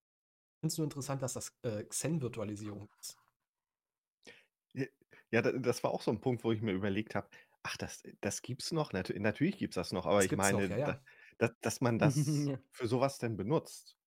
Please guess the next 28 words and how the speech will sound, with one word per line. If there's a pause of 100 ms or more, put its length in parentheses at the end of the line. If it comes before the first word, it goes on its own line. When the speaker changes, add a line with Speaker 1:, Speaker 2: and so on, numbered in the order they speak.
Speaker 2:
Also,
normalerweise
würdest
du
ja
wahrscheinlich
eher
K
V
M
nehmen. (1120)
Das
ist
ja
eigentlich
eher
so
das
Bekanntere
und,
aber (160)
Xen,
das, (120)
ja, (340)
also,
das
ist
irgendwie